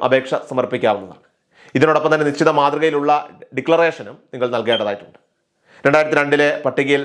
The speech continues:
സ്വന്തം പേരോ, ബന്ധുക്കളുടെ പേരോ ഇല്ലാത്തവർക്ക്, ഏഹ്, ഫോമിൻ്റെ എ ഭാഗം മാത്രം പൂരിപ്പിച്ച് ഒപ്പിട്ട് നൽകിയ ശേഷം ഡിസംബർ ഒൻപതിന് ശേഷം നോട്ടീസ് ലഭിക്കുമ്പോൾ ആവശ്യമായ പൗരത്വം തെളിയിക്കുന്ന രേഖകൾ, അതായത് ജനനത്തീയതി, ജനനസ്ഥലം, മാതാപിതാക്കളുടെ രേഖകൾ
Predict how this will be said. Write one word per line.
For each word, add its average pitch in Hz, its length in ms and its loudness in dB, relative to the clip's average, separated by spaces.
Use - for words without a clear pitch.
സ്വന്തം 131 320 -2
പേരോ, 104 240 -4
ബന്ധുക്കളുടെ 160 480 2
പേരോ 131 180 -4
ഇല്ലാത്തവർക്ക്, 123 520 -6
ഏഹ്, 123 160 2
ഫോമിൻ്റെ 147 360 2
എ - 20 6
ഭാഗം 131 280 -4
മാത്രം 127 320 -6
പൂരിപ്പിച്ച് 120 360 -6
ഒപ്പിട്ട് 135 320 -2
നൽകിയ 113 320 -2
ശേഷം - 260 -8
ഡിസംബർ 139 400 4
ഒൻപതിന് 160 360 2
ശേഷം 123 200 -2
നോട്ടീസ് 123 360 -2
ലഭിക്കുമ്പോൾ 127 380 -2
ആവശ്യമായ 117 440 -4
പൗരത്വം 135 400 -2
തെളിയിക്കുന്ന 113 440 -4
രേഖകൾ, 92 280 -6
അതായത് 135 280 4
ജനനത്തീയതി, 113 540 0
ജനനസ്ഥലം, 123 600 0
മാതാപിതാക്കളുടെ 123 720 -2
രേഖകൾ 110 280 -4